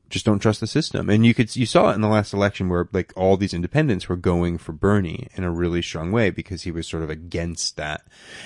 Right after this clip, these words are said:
And I think that's one of the noteworthy things in our findings, is, like, Bernie did really well among non-educated voters and low-income voters. And these demo-, these are core parts of the surge demographic. We're talking about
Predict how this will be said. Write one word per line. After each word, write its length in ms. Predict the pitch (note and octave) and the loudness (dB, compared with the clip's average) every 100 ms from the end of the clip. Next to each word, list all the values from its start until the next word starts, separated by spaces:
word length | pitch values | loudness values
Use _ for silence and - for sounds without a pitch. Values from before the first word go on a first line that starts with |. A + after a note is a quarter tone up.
| A2 | 8
And 100 | F#3+ | 8
I 60 | |
think 160 | A3+ C4+ | 8 4
that's 180 | C#4+ - - | 0 0 4
one 180 | C3+ | 6
of 60 | C#3+ | 8
the 60 | B2+ | 8
noteworthy 400 | A#2 F2+ G#2+ G2+ | 6 6 6 6
things 180 | A2 F#2+ | 2 0
in 60 | |
our 100 | F2 | 0
findings, 400 | F2 A2 F#2+ D#2 | 2 0 0 -4
is, 60 | E2+ | -10
like, 220 | E2 F2 | -12 -6
Bernie 300 | A2 A#2+ D#3+ | -2 0 -2
did 360 | A2 G#2 E2+ E2+ | -2 -4 -4 -6
really 300 | E2+ F2 F2 | -2 0 -2
well 500 | D#2+ D#2 D2+ E2 - _ _ _ | -2 -2 -2 -4 -10 _ _ _
among 480 | F#2 E2+ D#2+ D#2+ E2 | -4 0 -2 -4 -4
non-educated 680 | E2 D#2 D2+ - - D#2+ C2+ | -4 -4 -6 -10 -8 -8 -6
voters 560 | D2+ D#2 G2 A2+ - - _ | -4 0 0 0 -6 -12 _
and 580 | F#2+ E2+ E2 D#2+ D#2 - _ _ _ | -4 -2 -2 -4 -8 -12 _ _ _
low-income 580 | F#2 E2+ F2 F#2 A2 A#2+ | -2 0 0 0 0 4
voters. 560 | B2+ C3 C#3 C#3+ - - _ - _ - | 6 6 4 2 -4 -16 _ -20 _ 0
And 500 | G2+ F#2+ F#2 F2+ F#2+ - - | 4 4 2 -2 -10 -20 0
these 280 | - C#3 C#3+ | 6 6 8
demo-, 240 | C3 A2+ - | 6 4 2
these 200 | G#2+ A#2 | 2 4
are 120 | A#2 _ - - | 2 _ -20 -12
core 420 | - - D3 D3+ | -2 8 12 12
parts 360 | - B2 G#2+ - | 10 6 6 4
of 80 | |
the 80 | E2 | -6
surge 300 | F2+ F#2+ E2+ | -4 -2 -2
demographic. 600 | E2 D#2+ D#2+ D2+ - - | -4 -6 -6 -6 -10 -12
We're 100 | - | -10
talking 180 | F#2+ F#2+ | -6 -2
about 240 | F2 F2 | 2 0